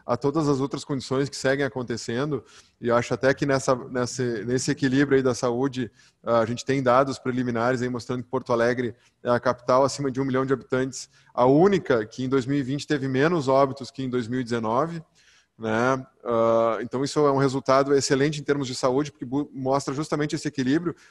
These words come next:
porque não adianta, não adianta eu dizer, "Não, somos a que menos teve óbitos por covid", mas, ah, teve mais óbitos por outras causas, né? Então, as vidas são vidas, independente do, do, do, do,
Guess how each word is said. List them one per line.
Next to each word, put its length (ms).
porque 140
não 80
adianta, 440
não 100
adianta 280
eu 40
dizer, 180
"Não, 200
somos 340
a 80
que 120
menos 420
teve 180
óbitos 240
por 120
covid", 560
mas, 280
ah, 300
teve 440
mais 420
óbitos 380
por 100
outras 300
causas, 420
né? 160
Então, 320
as 220
vidas 280
são 180
vidas, 280
independente 540
do, 200
do, 260
do, 360
do, 320